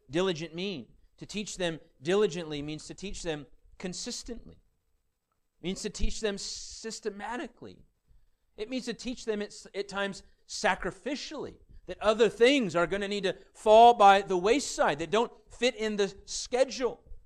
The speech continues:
because this one great task has preeminence. That we diligently instruct our children with consistency, not we open up the Bible here and there when we sort of feel like it, when there's nothing on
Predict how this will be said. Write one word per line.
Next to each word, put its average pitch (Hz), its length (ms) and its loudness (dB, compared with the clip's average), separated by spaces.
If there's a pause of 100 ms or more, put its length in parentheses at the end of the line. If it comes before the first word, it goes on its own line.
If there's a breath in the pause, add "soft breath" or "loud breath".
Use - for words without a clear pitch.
(160)
because 190 380 0
this 247 300 6
one 220 280 0
great 202 340 -2
task 240 560 -2 (520)
has - 200 -12
preeminence. 240 1000 -10 (540)
That 220 120 -2
we 240 300 -2
diligently 220 600 4
instruct 233 600 0 (160 soft breath)
our 208 180 6
children 247 580 -2 (600)
with 247 220 -2 (200 soft breath)
consistency, 233 880 -6
not 208 300 0 (240)
we 214 140 0
open 214 260 2
up 196 140 -4
the 196 100 -4
Bible 175 400 2
here 180 260 -4
and 185 140 -8
there 170 200 0
when 165 220 -6
we 175 120 -8
sort 170 260 -6
of 151 160 -4 (260 soft breath)
feel 165 300 -6
like 175 260 0
it, 208 100 -4
when 170 120 -8
there's 151 180 -12
nothing 165 320 -8
on 147 200 -6